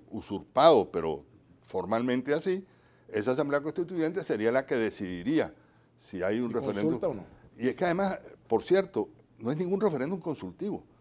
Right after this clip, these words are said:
Speaker 1: Si hay referéndum es aprobatorio,
Speaker 2: Aprobatorio, así es.
Speaker 1: ningún referéndum consultivo. Consultarle
Speaker 2: Sí, porque es
Speaker 1: que
Speaker 2: vinculante.
Speaker 1: consultivo en el anterior, si el
Speaker 2: Mm.
Speaker 1: pueblo está de acuerdo que se convoque una constituyente, pero este es vinculante, es para aprobatorio re-, o improbatorio.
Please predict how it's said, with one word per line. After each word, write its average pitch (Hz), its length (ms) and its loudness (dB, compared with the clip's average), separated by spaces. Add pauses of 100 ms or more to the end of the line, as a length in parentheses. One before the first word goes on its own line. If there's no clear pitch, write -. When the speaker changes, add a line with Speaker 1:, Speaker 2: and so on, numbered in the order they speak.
(100)
Speaker 1:
Si - 120 -10
hay 101 60 -2
referéndum 175 460 -2
es 202 80 -2
aprobatorio, 143 800 4
Speaker 2:
Aprobatorio, - 120 -14
así 87 160 -16
es. 82 80 -14
Speaker 1:
ningún 87 220 -8
referéndum 131 340 0
consultivo. 95 560 -8 (360)
Consultarle 92 420 -4
Speaker 2:
Sí, - 20 0
porque - 120 2
es 180 40 4
Speaker 1:
que 156 60 -2
Speaker 2:
vinculante. 127 440 0
Speaker 1:
consultivo 110 600 0
en 220 60 2
el 233 40 4
anterior, 131 560 4
si - 140 -8
el 92 80 -6
Speaker 2:
Mm. 90 80 -14
Speaker 1:
pueblo 110 220 4
está 139 180 4
de 127 80 4
acuerdo 127 360 2
que 123 80 -4
se 110 120 0
convoque 98 300 -6
una 110 100 -4
constituyente, 107 480 -4
pero 95 260 -2 (300)
este 120 320 0
es 175 100 0
vinculante, 147 560 0
es 95 40 -4
para 127 120 -2
aprobatorio 143 540 2
re-, 180 100 -2
o 101 220 -2
improbatorio. 90 580 -4